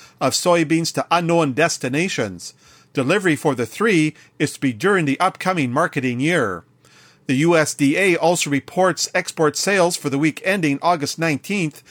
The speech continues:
include one hundred and sixteen thousand tons of wheat.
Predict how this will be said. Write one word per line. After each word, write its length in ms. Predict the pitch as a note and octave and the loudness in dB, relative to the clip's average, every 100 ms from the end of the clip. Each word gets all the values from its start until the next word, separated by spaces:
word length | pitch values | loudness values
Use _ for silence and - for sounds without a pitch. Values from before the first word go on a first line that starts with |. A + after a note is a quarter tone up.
| - _ | -20 _
include 640 | D#3+ D3 - A3 G3 E3+ - | -2 -2 0 0 0 -4 -8
one 320 | - C#3+ G3+ F#3+ | -2 0 0 0
hundred 320 | F#3 G3 E3 | -2 -2 -6
and 100 | D3 | -8
sixteen 480 | - - - G3 F3 | -8 -10 -8 -6 -2
thousand 460 | F3+ F3+ D#3+ C3 | 0 0 0 -4
tons 240 | E3+ F3+ C3 | -2 -2 -2
of 140 | G#2 | -4
wheat. 360 | D3 A3+ F#3 | -2 -2 -4